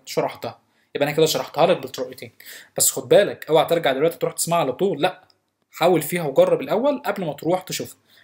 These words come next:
لو واقف قدامك مشاكل شوفها، تمام؟ عشان انا عاوزك تكتب كود بايدك كده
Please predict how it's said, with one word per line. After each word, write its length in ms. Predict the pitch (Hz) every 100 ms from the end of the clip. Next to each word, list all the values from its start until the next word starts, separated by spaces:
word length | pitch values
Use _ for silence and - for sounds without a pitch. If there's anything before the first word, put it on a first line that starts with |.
| _
لو 80 | 120
واقف 140 | 156 180
قدامك 320 | 170 254 269
مشاكل 360 | 226 285 262
شوفها، 280 | - 135 - _ _ _ _ _ _
تمام؟ 280 | 135 226 269
عشان 180 | 135
انا 100 | 170
عاوزك 260 | 147 165 156
تكتب 260 | - 156 -
كود 180 | 180
بايدك 280 | 156 170 165
كده 240 | 196 214